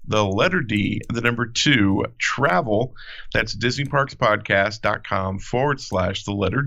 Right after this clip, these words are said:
D, the number two, travel. Fill out a quick, uh, travel, uh, request, and someone from the company will be in touch with you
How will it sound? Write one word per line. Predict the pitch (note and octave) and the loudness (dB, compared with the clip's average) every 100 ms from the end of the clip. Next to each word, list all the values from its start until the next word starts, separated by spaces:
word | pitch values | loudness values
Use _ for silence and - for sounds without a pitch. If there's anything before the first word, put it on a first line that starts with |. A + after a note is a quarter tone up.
| G#2+ | -2
D, | A#2+ A2 G#2+ | -2 0 0
the | A2 | 0
number | A2 A2+ | -2 -4
two, | A2 - C3 G#2+ | 0 4 4 4
travel. | G#2+ D3 E3 C#3+ A2+ A2+ - - - - | 2 2 2 2 -2 -6 -14 -16 -12 -4
Fill | C#3+ D3+ | 0 0
out | D3 | 0
a | C3+ | -2
quick, | - C#3+ - - | -2 -2 -2 0
uh, | B2 A2+ | 2 2
travel, | A2 B2 A#2 A2+ A#2 G#2+ - | 2 2 2 2 0 -2 -2
uh, | G#2 G2+ G2 F#2+ | 0 2 2 0
request, | G2+ G2+ C#3+ F3 - - - - - | -4 0 0 0 -6 -10 -10 -10 -8
and | - G2+ | -6 -2
someone | A2+ A#2+ G#2+ G2 | 0 0 0 -2
from | G#2 G2 | -4 -4
the | |
company | G2 F2+ - F#2 F#2 | -2 -2 -2 -2 -2
will | G2 F#2+ E2+ | 0 0 0
be | G2 G2 F#2+ - | 2 2 2 2
in | G2+ F#2+ | 2 2
touch | - F#2+ | 0 0
with | - F#2+ | -2 2
you | F#2 F#2 | 2 2